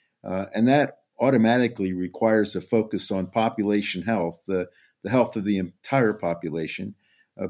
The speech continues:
because unless you start from a viewpoint of equity, you will never, ever achieve true, uh, population health,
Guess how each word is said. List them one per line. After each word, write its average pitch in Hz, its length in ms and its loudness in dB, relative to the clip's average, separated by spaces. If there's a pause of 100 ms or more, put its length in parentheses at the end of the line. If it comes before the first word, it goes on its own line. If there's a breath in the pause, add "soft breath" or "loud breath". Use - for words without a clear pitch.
because 117 420 0
unless 123 360 2
you 120 80 0
start 120 380 0
from 98 220 -4
a 92 220 0
viewpoint 104 580 2
of 90 140 -4
equity, 95 480 -2 (200 soft breath)
you 113 140 2
will 104 120 4
never, 110 580 4
ever 104 320 2
achieve 92 480 -2
true, 95 420 -4 (320)
uh, 90 120 -2
population 90 800 -2
health, 98 360 -4